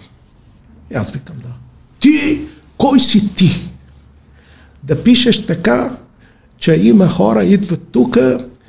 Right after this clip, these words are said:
и отиват, правят така в Родопите.“ Аз съм от Родопите, няма такова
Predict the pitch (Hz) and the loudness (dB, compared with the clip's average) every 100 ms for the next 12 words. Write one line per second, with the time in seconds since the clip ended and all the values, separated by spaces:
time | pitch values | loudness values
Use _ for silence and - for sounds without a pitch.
0 | _ - 143 139 - 226 214 214 165 180 | _ -16 -14 -12 -10 -2 -2 -2 -6 -2
1 | 202 190 - 160 202 202 185 175 165 180 | 0 0 -2 -2 -2 0 0 0 0 2
2 | 143 113 - - - _ _ _ - 240 | 0 -4 -10 -20 -20 _ _ _ -2 0
3 | 226 - 202 185 180 143 123 165 175 185 | 2 4 4 4 2 0 0 -2 -2 -8
4 | 190 156 151 143 123 - 120 107 | -4 -2 0 0 -2 -10 -14 -18